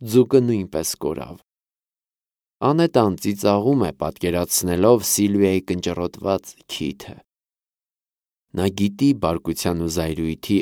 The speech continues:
այն դիմածռությունը, որը հայտնվում է քրոջ երեսին, երբ որևէ մեկը հակառակ է գնում նրա ցանկություններին։ Մարկը,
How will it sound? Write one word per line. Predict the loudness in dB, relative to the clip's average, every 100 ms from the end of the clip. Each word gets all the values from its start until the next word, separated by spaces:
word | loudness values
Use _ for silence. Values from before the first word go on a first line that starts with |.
| 0
այն | -2 -2 -2
դիմածռությունը, | -4 -4 -6 -6 -8 -6 -4 0 2 0 -2 _ _
որը | 2 4
հայտնվում | 2 -2 -4 -4 -2 -2
է | -4
քրոջ | -2 0 0 0
երեսին, | -4 -2 -2 -4 -4 -4 -6 -10 _ _ _ _
երբ | -4 -4 -8 -18
որևէ | -2 -2 -2 -4
մեկը | -6 -4 -4 -6
հակառակ | -4 -4 -4 -4 -4 -6
է | -10
գնում | -12 -14 -14
նրա | -16 -16 -12
ցանկություններին։ | -12 -12 -16 -12 -10 -10 -14 -16 -16 -18 -20 _ _ _ _ _ _ _ _ _ _ _ _ _ _ 0
Մարկը, | 4 4 4 2